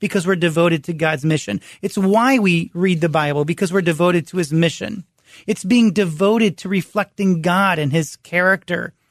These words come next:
which impacts the, the behaviors of our life,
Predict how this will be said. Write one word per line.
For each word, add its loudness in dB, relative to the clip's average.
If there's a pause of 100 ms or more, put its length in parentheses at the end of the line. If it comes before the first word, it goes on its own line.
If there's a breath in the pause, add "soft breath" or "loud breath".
(240 soft breath)
which -4
impacts 0
the, 0 (160)
the -4
behaviors 0
of -2
our 2
life, -2